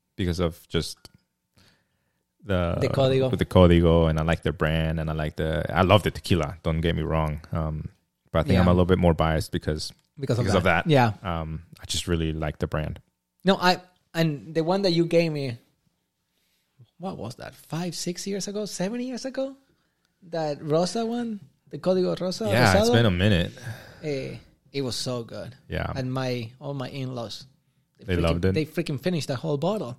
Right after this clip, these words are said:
Speaker 2: I took it to <laughs> Iowa for a Thanksgiving or
Speaker 1: Yeah.
Speaker 2: something, and they freaking finished it.
Speaker 1: Yeah.
Speaker 2: Yeah. I need to get closer to the microphone.
Speaker 1: The, yeah, it's, it's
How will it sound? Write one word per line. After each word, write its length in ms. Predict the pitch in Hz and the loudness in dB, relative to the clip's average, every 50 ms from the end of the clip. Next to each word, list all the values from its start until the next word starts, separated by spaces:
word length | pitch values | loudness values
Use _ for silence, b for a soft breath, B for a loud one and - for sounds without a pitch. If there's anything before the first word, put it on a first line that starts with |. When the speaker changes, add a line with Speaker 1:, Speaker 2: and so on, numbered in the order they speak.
| _ - | _ -4
Speaker 2:
I 100 | 151 147 | -2 4
took 200 | - 160 139 196 | 6 6 6 6
it 80 | 170 - | 4 4
to 100 | - 175 | 2 4
<laughs> 140 | 170 170 185 | 6 6 6
Iowa 300 | 196 190 175 175 170 160 | 8 8 8 8 6 6
for 200 | - 170 160 147 | 6 4 4 4
a 40 | 139 | 4
Thanksgiving 640 | - - 160 156 139 - - 180 175 175 180 175 170 | 4 4 2 2 2 0 2 2 2 2 2 2 0
or 60 | 165 | 2
Speaker 1:
Yeah. 160 | 123 104 98 | 4 4 4
Speaker 2:
something, 320 | 95 95 95 - - 190 b b b b b b b b b b b b _ - | 4 4 2 0 -2 -4 b b b b b b b b b b b b _ -10
and 220 | 156 151 143 143 | -8 -6 -4 0
they 160 | 156 160 151 | 0 0 0
freaking 480 | - - - - 151 147 139 131 117 - - _ | -2 -4 -4 -4 -2 -2 0 0 -2 -4 -6 _
finished 320 | - 160 165 143 120 107 - | 6 8 8 10 8 6 2
it. 180 | 80 - - - _ _ | -2 -6 -12 -16 _ _
Speaker 1:
Yeah. 240 | - 92 82 78 69 - - _ _ _ _ _ _ _ _ _ _ _ - | -4 -2 -2 -2 -4 -6 -12 _ _ _ _ _ _ _ _ _ _ _ -8
Speaker 2:
Yeah. 180 | 131 120 113 - - _ _ _ _ _ _ _ _ _ _ _ _ _ _ _ _ _ | -6 -6 -6 -8 -10 _ _ _ _ _ _ _ _ _ _ _ _ _ _ _ _ _
I 80 | - 156 | -4 -2
need 140 | 180 190 - | -2 2 4
to 60 | 175 | 6
get 180 | 151 143 139 - | 6 6 4 4
closer 260 | - 151 147 131 151 | 4 4 4 4 2
to 140 | 131 - 131 | 0 0 0
the 60 | 120 | 2
microphone. 420 | 117 123 123 - 120 113 117 123 - - b b b b b b b b b b b b b b _ _ _ _ _ _ _ _ _ _ _ - | 2 2 0 0 -2 -4 -4 -6 -6 -8 b b b b b b b b b b b b b b _ _ _ _ _ _ _ _ _ _ _ -2
Speaker 1:
The, 460 | 101 98 92 90 87 87 87 82 76 - - _ | 4 4 6 6 6 6 4 2 0 -2 -8 _
yeah, 280 | - 110 107 104 98 101 | 8 8 10 10 10 8
it's, 360 | 110 120 123 - - - - | 6 4 2 2 0 -2 -2
it's 460 | - 127 - - - - - - - | 0 0 0 0 -4 -6 -6 -8 -10